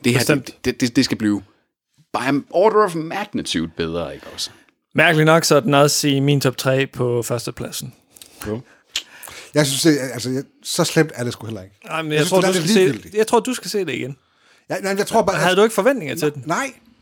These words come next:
Speaker 3: det havde jeg nemlig ikke. Det er derfor, det er det, der er forskellen
Speaker 1: Jamen, jamen, det
Speaker 3: på os
Speaker 1: tror jeg,
Speaker 3: tre.
Speaker 1: jeg tror, du har helt ret. Øh, men, men det er jo fordi, altså, hvad, hvad er dit forhold til The Office, for eksempel?
Speaker 3: Ja, jeg kan godt lide The Office, men jeg sidder ikke og binger det sådan hver dag.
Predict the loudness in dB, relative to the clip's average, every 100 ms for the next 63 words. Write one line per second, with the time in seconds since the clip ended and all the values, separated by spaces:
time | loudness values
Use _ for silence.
0 | -8 -2 0 2 0 -2 -6 _ -2 0
1 | 2 0 -2 -2 0 2 2 0 2 0
2 | 2 2 2 2 2 2 2 0 -2 -2
3 | -2 0 0 0 2 2 2 -6 -8 -6
4 | -4 -2 2 2 2 0 0 2 2 2
5 | -2 0 0 0 -4 -10 -12 -14 -16 -20
6 | _ -4 -2 -4 -8 -4 0 2 4 2
7 | 0 -6 -4 2 2 4 2 2 0 -4
8 | -4 -2 0 0 -2 -8